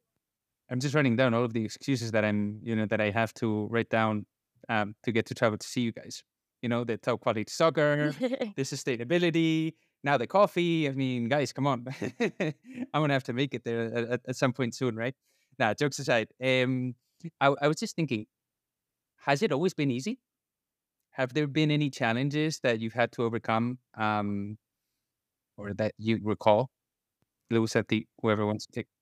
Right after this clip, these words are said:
Speaker 2: Absolutely. Yeah. I feel like, <clears throat>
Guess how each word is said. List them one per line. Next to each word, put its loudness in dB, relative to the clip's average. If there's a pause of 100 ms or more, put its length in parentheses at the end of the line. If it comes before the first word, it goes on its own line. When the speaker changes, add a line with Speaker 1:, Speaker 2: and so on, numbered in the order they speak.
(460)
Speaker 2:
Absolutely. 0
Yeah. 2 (680)
I 2
feel 0
like, 0 (120)
<clears throat> -8